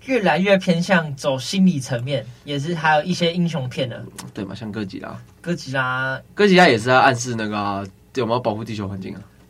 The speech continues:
Speaker 1: 嗯，就是，呃，地球守护者会跑出来啊。
Speaker 2: 对啊，我去看电影的时候，我在电影院跟着哥吉拉们大喊：“啊！”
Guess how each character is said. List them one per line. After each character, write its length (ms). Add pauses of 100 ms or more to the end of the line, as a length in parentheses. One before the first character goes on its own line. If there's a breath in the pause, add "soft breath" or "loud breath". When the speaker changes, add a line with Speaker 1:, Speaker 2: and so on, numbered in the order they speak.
(100)
Speaker 1:
嗯， 500 (160)
就 140
是， 320 (120)
呃， 180
地 180
球 180
守 140
护 40
者 120
会 60
跑 160
出 180
来 180
啊。 180 (140)
Speaker 2:
对 100
啊， 300 (300)
我 160
去 100
看 220
电 160
影 80
的 40
时 60
候， 120
我 80
在 120
电 180
影 60
院 100
跟 140
着 80
哥 100
吉 100
拉 40
们 80
大 120
喊 180
：“啊！” 760